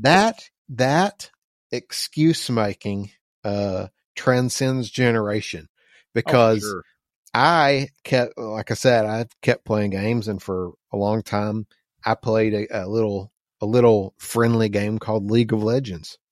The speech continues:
Speaker 2: Ah.
Speaker 1: And, uh, you would, you would, uh, y-, you barely win a game where someone on the losing team wasn't bitching about something that made it not their fault.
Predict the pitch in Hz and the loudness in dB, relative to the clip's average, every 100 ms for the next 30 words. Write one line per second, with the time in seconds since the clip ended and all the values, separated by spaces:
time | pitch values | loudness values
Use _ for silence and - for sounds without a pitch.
0 | _ _ _ 95 98 113 104 98 113 101 | _ _ _ -12 -2 0 0 0 -2 -2
1 | 98 92 _ _ _ _ _ _ _ _ | -4 -10 _ _ _ _ _ _ _ _
2 | _ - 131 131 127 113 120 120 127 120 | _ -6 0 2 2 0 -2 2 4 4
3 | 113 110 110 104 95 92 - _ _ _ | 4 2 2 0 -2 -6 -14 _ _ _
4 | _ _ _ _ _ _ _ _ _ _ | _ _ _ _ _ _ _ _ _ _
5 | - - 139 139 123 147 208 208 180 180 | -20 -6 -2 -2 4 6 8 6 6 4
6 | 160 127 110 101 98 - 117 107 - 131 | 2 2 2 0 -2 2 4 4 4 2
7 | 139 135 127 110 117 135 120 131 120 123 | 4 4 2 0 2 2 2 -2 0 0
8 | 110 107 104 - 107 104 107 95 110 113 | 2 0 -2 0 2 2 -4 -2 -2 -2
9 | 110 98 92 98 95 98 - _ _ _ | -2 -2 -4 -2 -2 -4 -8 _ _ _
10 | _ _ - 135 127 - 135 117 101 - | _ _ 0 2 2 0 0 0 -4 -6
11 | - 80 139 135 117 120 113 - 113 110 | -16 -18 -12 0 4 4 4 -2 -6 -6
12 | 101 98 - 80 _ | -6 -6 -8 -14 _